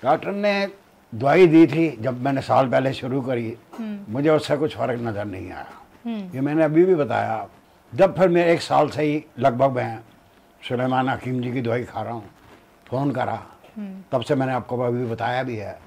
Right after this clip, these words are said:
Speaker 2: हम्म।
Speaker 1: कि मुझे भी आराम
Speaker 2: हम्म।
Speaker 1: आना शुरू हो गया।
Speaker 2: अच्छा, इस पैर में भी कितनी ताकत आपको लग रही है गोंद सिया के इस्तेमाल के बाद?
Speaker 1: इसमें भी तो पहले से काफी ताकत लग रही है। जैसे मैं खड़ा हो रहा था पहले,
Speaker 2: हम्म।
Speaker 1: तो ऐसा लगता था मैं गिर जाऊंगा।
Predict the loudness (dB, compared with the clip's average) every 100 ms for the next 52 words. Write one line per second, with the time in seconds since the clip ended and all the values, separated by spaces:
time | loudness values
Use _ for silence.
0 | -18 -14 -14 -8 -4 -2 -2 -2 -2 -4
1 | -10 -18 _ _ _ _ _ _ -10 -6
2 | -6 -6 -14 -14 -16 -18 -20 -12 -12 -4
3 | 0 0 0 -6 -6 -4 -2 -4 -6 -8
4 | -6 -4 -2 -4 -4 -4 -6 -6 -6 -6
5 | -6 -8 -6 -8 -10 -12 -14 -14 -16 -14
6 | -12 -12 -12 -14 -12 -12 -12 -18 _ _
7 | -6 -2 2 2 6 8 8 6 4 4
8 | 4 2 2 0 0 0 0 2 0 0
9 | -2 -4 -6 -8 -6 -4 -4 -4 2 2
10 | 4 0 -2 -4 -6 -6 -10 -14 -18 -14
11 | -14 -14 -4 -2 0 0 0 -2 0 2
12 | 2 2 -4 -8 -14